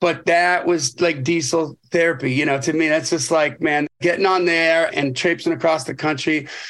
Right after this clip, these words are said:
and playing in front of people. Like, this could be a great song that could be just about the road, you know, like a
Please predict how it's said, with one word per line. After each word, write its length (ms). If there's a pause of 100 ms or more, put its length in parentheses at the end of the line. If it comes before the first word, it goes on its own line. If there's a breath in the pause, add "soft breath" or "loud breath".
and 140
playing 240
in 80
front 220
of 100
people. 260
Like, 140
this 160
could 100
be 140
a 100
great 460
song 360
that 120
could 100
be 120
just 240
about 240
the 100
road, 500
you 140
know, 200
like 200
a 260